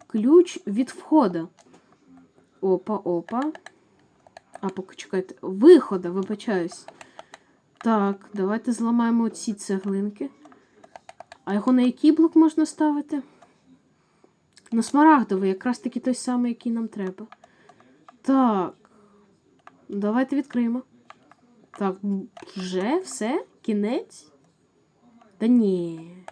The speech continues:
Я пам'ятаю, я... ще були блоки у підвалі. Ось тут ще, наприклад, блоки є. А, ні, їх не можна зламати, це на інші блоки.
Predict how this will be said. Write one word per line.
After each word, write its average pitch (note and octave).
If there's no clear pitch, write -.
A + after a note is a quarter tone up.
Я A3+
пам'ятаю, E4
я... D4+
ще D4+
були D4+
блоки D#4
у D4
підвалі. G#3
Ось C#4
тут F4
ще, -
наприклад, A#3+
блоки F#3+
є. F#3
А, G3
ні, G#3
їх F#3+
не A3
можна G3+
зламати, F3+
це F#3+
на F#3+
інші F#3+
блоки. F3